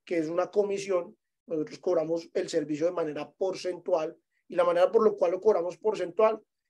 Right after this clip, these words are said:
es porque queremos, eh, es más transparente tanto para ustedes como para nosotros, y lo que nosotros siempre vamos a buscar es hacer el ejercicio de maximizar lo que más podamos, esa rentabilidad,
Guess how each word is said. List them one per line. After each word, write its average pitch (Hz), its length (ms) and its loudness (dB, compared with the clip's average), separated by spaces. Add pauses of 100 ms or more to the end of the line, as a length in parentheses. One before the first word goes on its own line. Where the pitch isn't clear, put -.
(100)
es 170 140 -6
porque 196 260 -4
queremos, 196 520 2 (140)
eh, 190 240 -4 (220)
es 202 180 -4
más 196 240 2
transparente 180 640 2
tanto 165 340 -4
para 170 180 0
ustedes 185 380 -2
como 214 200 0
para 180 180 2
nosotros, 170 540 -2 (200)
y 196 120 -6
lo 185 120 2
que 196 120 -2
nosotros 180 340 -2
siempre 220 280 2
vamos 214 220 2
a 214 40 2
buscar 214 440 0 (320)
es - 380 -6 (300)
hacer 214 260 6
el 220 100 6
ejercicio 180 460 0
de 202 80 2
maximizar 185 1000 -2 (360)
lo 208 120 2
que 214 120 2
más 180 220 -2
podamos, 214 520 2
esa 180 240 0
rentabilidad, 185 1120 0